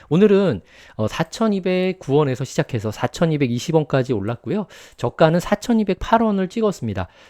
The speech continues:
지금은, 어, 사천이백 원대 초반에서 숨고르는 흐름이고요. 확인할 포인트는 두 가지입니다. 어, 사천이백 원에서 사천백팔십 원 구간이 지켜야 할 선이고요. 어, 이 구간만 유지가 되면은 눌림 뒤에 다시 시도할 수 있을 것 같고요.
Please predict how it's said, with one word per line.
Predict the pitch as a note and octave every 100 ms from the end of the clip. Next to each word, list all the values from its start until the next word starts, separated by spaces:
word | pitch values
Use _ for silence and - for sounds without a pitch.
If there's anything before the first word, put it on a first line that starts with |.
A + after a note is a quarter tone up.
| -
지금은, | F3+ G3 F3+ F#3+ C3 F#2+
어, | G#2
사천이백 | - - - - F3+ F3 F3 F3+ B2+ C3+ D#3 E3+
원대 | C#3+ C3 B2+ - F#3
초반에서 | F#3+ A3+ G#3 D3 C#3+
숨고르는 | - A3 G3+ D#3+ C#3+ C#3+
흐름이고요. | F#3 C#3 G#2 E3 G#3 - - -
확인할 | - B3+ C4 A#3
포인트는 | - B3 G#3 F3+
두 | - B2+
가지입니다. | A#2 G2 F#2 F2+ _ _ - -
어, | F#2
사천이백 | - C3 - F3 C3 D3+
원에서 | D3 B2+ C#3+
사천백팔십 | - - A3+ G3+ F3 - A#3+ -
원 | G#3+ G3+
구간이 | B2+ C3 D3 G3+
지켜야 | - A#2+ E3 D3+
할 | C#3
선이고요. | - G#3+ C3 C#3 F#3 G#2 - - - -
어, | B2 B2
이 | E3
구간만 | F#3+ D#3 F#3 F#3+ F#3
유지가 | B2+ D3+ E3+
되면은 | B2+ C#3 B2+ A#2 B2+
눌림 | A#2+ C#3 C3
뒤에 | B2
다시 | - A#2 B2+
시도할 | - F#3 F3
수 | E3+
있을 | B2 - D#3
것 | D3
같고요. | F#2 - F2+ G#2